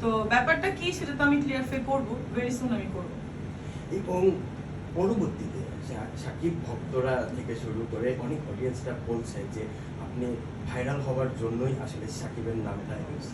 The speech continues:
Speaker 2: করেছেন, মানে এই ব্যাপারটাও চলে এসেছে।
Speaker 1: আহ, ভাইরাল কি আপনি চাইলেই ভাইরাল হতে পারবেন? আমার তো মনে হয় না। ভাইরাল, আহ, হতে গেলেও তো কিছু কোয়ালিটি and কিছু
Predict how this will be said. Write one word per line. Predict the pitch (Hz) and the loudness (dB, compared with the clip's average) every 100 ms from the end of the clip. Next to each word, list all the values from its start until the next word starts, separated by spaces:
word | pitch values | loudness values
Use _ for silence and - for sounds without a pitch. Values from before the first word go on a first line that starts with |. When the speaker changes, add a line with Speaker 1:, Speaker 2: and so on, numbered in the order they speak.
| 101 | -6
Speaker 2:
করেছেন, | 95 - - - - - | -6 -6 -6 -6 -6 -4
মানে | 170 - 156 | -4 -2 -2
এই | |
ব্যাপারটাও | 151 139 123 - 123 127 | -2 -2 -2 -2 -4 -4
চলে | - 101 | -4 -4
এসেছে। | 98 - - - - - - - - - - - | -4 -4 -6 -6 -8 -8 -8 -8 -8 -8 -8 -4
Speaker 1:
আহ, | 208 202 202 196 | 0 0 0 0
ভাইরাল | 196 247 262 294 294 | 0 4 6 6 4
কি | |
আপনি | 339 311 320 | 0 -2 2
চাইলেই | 294 277 320 285 | 4 6 4 4
ভাইরাল | 285 269 277 | 2 2 2
হতে | - | 2
পারবেন? | 240 220 294 - - - - - - | 2 2 2 0 0 -4 -6 -8 -4
আমার | 202 220 | -2 0
তো | 247 | 0
মনে | 240 247 | 0 0
হয় | 214 185 | 0 0
না। | - | -2
ভাইরাল, | 196 202 220 233 | 2 2 4 2
আহ, | 214 208 202 196 226 | 2 2 2 2 0
হতে | 233 | 0
গেলেও | 254 254 254 | 0 2 0
তো | 240 | 0
কিছু | 233 - | -2 -2
কোয়ালিটি | 233 220 226 240 | 0 2 2 0
and | 240 208 208 - - - - | 2 2 0 -4 -6 -8 -6
কিছু | 240 233 | -4 -2